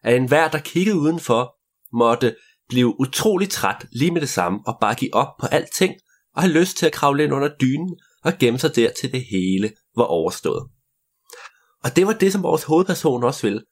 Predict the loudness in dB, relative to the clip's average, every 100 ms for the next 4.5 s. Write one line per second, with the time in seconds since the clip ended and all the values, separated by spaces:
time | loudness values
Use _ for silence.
0 | _ _ -10 -2 0 2 0 0 0 0
1 | -4 _ _ -2 2 2 0 -2 -4 _
2 | 2 2 0 _ -4 -4 -2 -6 -8 _
3 | -2 0 2 2 0 -2 _ _ -4 -2
4 | 0 0 2 0 -4